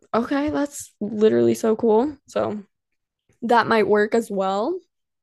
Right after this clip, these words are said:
Okay, the next few I would say are probably ones that you have probably heard of, but obviously biting. You better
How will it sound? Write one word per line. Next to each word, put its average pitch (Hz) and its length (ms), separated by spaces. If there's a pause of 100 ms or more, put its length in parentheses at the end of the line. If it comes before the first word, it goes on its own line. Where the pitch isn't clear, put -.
(400)
Okay, 254 340
the 233 200
next 294 520 (140)
few 220 440
I - 140
would 214 220
say - 340
are 214 120
probably 214 600
ones 190 280
that - 160
you 196 200
have - 360 (240)
probably 220 580
heard 208 220
of, - 240 (200)
but - 260 (600)
obviously 240 880 (220)
biting. 196 720 (720)
You 233 180
better 214 500